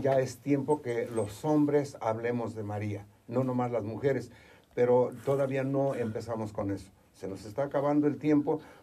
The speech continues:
pero sí, no, eh, no hay mucho, no hay mucho que perder si analizamos. El tema se puede dar desde la visitación, desde quién viene, de dónde viene María, de, de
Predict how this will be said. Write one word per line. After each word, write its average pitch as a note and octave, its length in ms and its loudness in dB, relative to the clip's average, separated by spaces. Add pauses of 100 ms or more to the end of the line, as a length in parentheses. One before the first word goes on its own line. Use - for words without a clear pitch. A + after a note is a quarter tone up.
pero C3+ 260 2
sí, - 400 2 (140)
no, D3+ 540 6
eh, - 400 -4
no C#3+ 360 6
hay D3+ 140 4
mucho, C#3+ 600 2 (260)
no C3 160 2
hay D3 100 6
mucho C#3 380 0
que C3 140 0
perder B2+ 480 0 (240)
si C#3+ 200 2
analizamos. B2 880 -2
El A2 120 -10
tema D#3+ 240 0
se - 120 -6
puede D3+ 300 2
dar C#3 260 4
desde D#3 680 2 (260)
la B2+ 120 2
visitación, B2 720 -2
desde A2 240 -4
quién D3 180 2
viene, C#3+ 380 4
de A2+ 120 4
dónde C3 240 0
viene B2+ 220 0
María, A2 440 0 (380)
de, A2+ 180 2 (100)
de A#2+ 280 -2